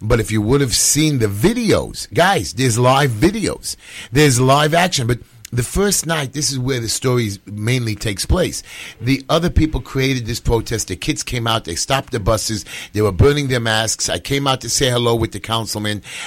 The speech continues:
and I left to go to Crown Heights to speak at, at another event that was on the street. It was like a Simchas Beis Sheva, a Jewish event. Uh, uh,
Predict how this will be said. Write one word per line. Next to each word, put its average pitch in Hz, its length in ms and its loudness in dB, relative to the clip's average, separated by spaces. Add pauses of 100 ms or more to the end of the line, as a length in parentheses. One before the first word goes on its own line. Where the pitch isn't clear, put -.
(120)
and 117 100 0
I 110 80 2
left 123 300 -2
to 113 40 -8
go 110 140 -2
to 98 80 -6
Crown 117 320 -4
Heights 107 300 -4
to 90 100 -12
speak - 340 -4
at, 95 280 0
at 95 140 0
another 139 340 2
event 107 260 0
that 104 100 0
was 95 140 -2
on 101 140 2
the 90 80 -4
street. 85 340 -4 (340)
It - 40 -6
was 131 160 2
like 139 160 0
a - 20 -4
Simchas 131 420 0
Beis 131 220 -2
Sheva, 120 360 0
a 98 40 -2
Jewish 131 460 0
event. 127 420 -2 (380)
Uh, 131 160 0
uh, 143 160 2